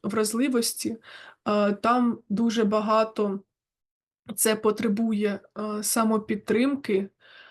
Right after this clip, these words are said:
опори, <clears throat> стійкості, сміливості. А програми, вони ж не дремлють, ніколи не дремлють. І, е, включилося те, що, ем, я боюся, це неможливо,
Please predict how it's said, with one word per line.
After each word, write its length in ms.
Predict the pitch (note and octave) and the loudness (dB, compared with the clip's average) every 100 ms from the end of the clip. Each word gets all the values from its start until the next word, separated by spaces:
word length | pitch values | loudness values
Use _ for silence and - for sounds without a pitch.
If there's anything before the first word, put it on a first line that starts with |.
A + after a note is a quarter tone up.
| - _ _ - | -20 _ _ -4
опори, 640 | A3+ G#3+ A#3 C4+ C4 A3 - - | -4 0 4 4 4 0 -6 -2
<clears throat> 560 | - D#5 - E4+ C4+ | 2 4 6 4 4
стійкості, 680 | A#3 - C4 C#4 A#3+ A#3 A3 | 2 2 2 4 2 0 -2
сміливості. 880 | - G#3+ G#3+ D4 D4+ B3 - - G#3+ - _ - - - _ - | -2 0 2 2 2 0 -2 -4 -6 -8 _ -20 -20 -20 _ -4
А 380 | G#3+ A3 A3 G#3+ | 2 4 4 4
програми, 720 | G#3+ A3 G#3+ C#4 E4+ B3 G3+ A#3+ - | 0 -2 2 2 2 0 -4 -10 -8
вони 220 | A3 C4 | -4 -4
ж 140 | B3 | -2
не 80 | A#3 | -2
дремлють, 500 | G#3 G#3 G3+ G3+ G3+ | -2 -4 -4 -6 -4
ніколи 360 | A#3+ A#3 A#3 G#3 | -4 0 -2 0
не 100 | G#3 | -4
дремлють. 640 | G3+ G#3 G3+ A3 A3 - | -4 -6 -6 -8 -12 -10
І, 500 | A#3 A3+ A3 A3 G#3+ - _ - | -2 0 0 0 -4 -6 _ -10
е, 80 | G#3+ | -8
включилося 680 | G#3 A#3 A3 C#4+ B3+ A#3 | -6 -4 -2 0 0 0
те, 140 | G#3+ G3+ | -4 -4
що, 260 | - G#3+ A3+ - - - _ _ | -4 -6 -10 -18 -20 -20 _ _
ем, 460 | A3+ B3+ B3 A#3 A#3 _ _ _ _ - | -4 0 0 0 -4 _ _ _ _ -2
я 140 | C4+ | 0
боюся, 600 | - A3 G#3 A3 - A#3+ A#3+ _ _ _ _ | 0 -2 -2 -4 -4 -6 -8 _ _ _ _
це 340 | - C#4 D4+ D4+ | 0 2 2 0
неможливо, 880 | A3+ G#3 G#3 G#3+ G3+ A#3 A#3+ A3+ | -2 0 -2 -2 -2 -2 -2 -6